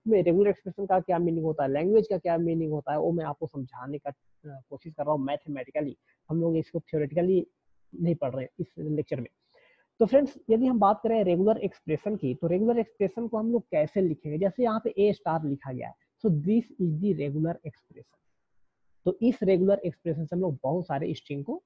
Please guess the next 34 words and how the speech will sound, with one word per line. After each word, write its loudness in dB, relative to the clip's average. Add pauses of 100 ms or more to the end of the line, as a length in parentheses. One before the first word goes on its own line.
(160)
generate -2
कर -12
सकते -20
हैं। -20 (640)
उसी 4
तरह 4
से -2
हम 2
यहाँ 0
पे 0
बात 2
करें -4 (380)
एबी 4 (340)
होल 4
star, -8 (340)
इसका 0
मतलब 0
क्या 2
हुआ? 2
ये 0
भी 2
एक -4
regular 0
expression -6
है। -4 (380)
तो 2
अब 0
A 6
star -4
का 0
meaning 0
आपको 0
पता -4
है, -6